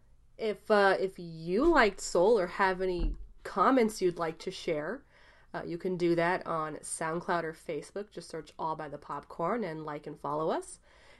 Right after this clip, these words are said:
Um, if you'd like to rate and review our podcast, you can do that on Apple Podcasts, Google Podcasts, and Stitcher. And if you prefer to listen to your podcasts on Spotify, we are now on there.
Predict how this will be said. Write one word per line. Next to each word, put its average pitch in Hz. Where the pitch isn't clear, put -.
Um, 185
if 175
you'd 196
like 196
to 208
rate 202
and 214
review 196
our 220
podcast, 220
you 190
can 170
do 170
that 165
on 156
Apple 175
Podcasts, 185
Google 185
Podcasts, 160
and 139
Stitcher. 294
And 208
if 202
you 226
prefer 247
to 262
listen 269
to 277
your 262
podcasts 254
on 233
Spotify, 240
we 175
are 170
now 190
on 185
there. 277